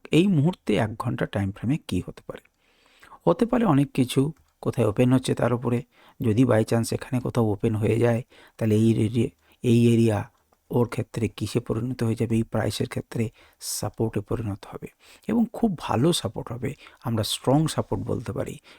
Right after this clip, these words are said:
কারণ বারবার একে কিন্তু ভাঙতে দেয়নি, বারবার কিন্তু ভাঙতে দেয়নি, এখান থেকে তুলে নিয়ে গেছে। এই লেভেলকে ভাঙবার জন্য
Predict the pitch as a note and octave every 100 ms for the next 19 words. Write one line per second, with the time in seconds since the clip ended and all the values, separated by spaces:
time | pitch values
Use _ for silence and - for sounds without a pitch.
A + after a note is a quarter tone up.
0 | - A#2+ A2 F#2+ G#2 G#2+ A2 C#3+ D3+ B2
1 | C3+ A2+ G#2 F#2+ - A2+ G#2+ - G2+ F#2+
2 | G#2 A2 A2 - - _ - A2 G#2+ A#2
3 | D#3+ E3+ C#3 A#2+ G#2+ G2 G#2+ A#2 G#2+ G#2
4 | G2 A2 A2+ B2 - - - - - G#2+
5 | - - G#2+ G#2 A#2+ B2+ - - D3 -
6 | - - - C#3+ E3 C#3+ D3 C#3 C3+ G#2+
7 | G#2 A#2 A#2+ A2+ A#2 A2+ B2+